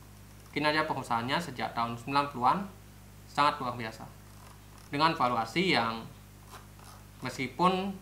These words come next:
sudah bisa dikatakan over value, namun masih bisa memberikan dividen dengan yield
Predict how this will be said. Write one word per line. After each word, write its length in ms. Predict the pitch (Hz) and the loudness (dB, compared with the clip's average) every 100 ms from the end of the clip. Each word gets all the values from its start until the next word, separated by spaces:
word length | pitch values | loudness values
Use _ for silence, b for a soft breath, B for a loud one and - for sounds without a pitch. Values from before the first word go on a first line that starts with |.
| - - - | -14 -20 -16
sudah 240 | 139 156 | 0 2
bisa 160 | 147 135 | 4 0
dikatakan 560 | 127 120 117 120 123 123 | -4 -4 -2 0 -2 -2
over 240 | 127 151 | -2 -2
value, 400 | 123 117 135 220 - - - - - - - - - - - - | -2 -2 -2 -2 -4 -12 -20 -20 -20 -20 -20 -20 -20 -20 -20 -8
namun 240 | 127 135 | -2 2
masih 240 | 156 131 127 | 2 0 -2
bisa 240 | 120 120 | -6 -6
memberikan 400 | 120 117 117 117 | -6 -6 -6 -6
dividen 400 | 120 117 117 143 | -6 -6 -6 -4
dengan 320 | 143 117 113 | -4 -4 -6
yield 160 | 127 147 | -6 -6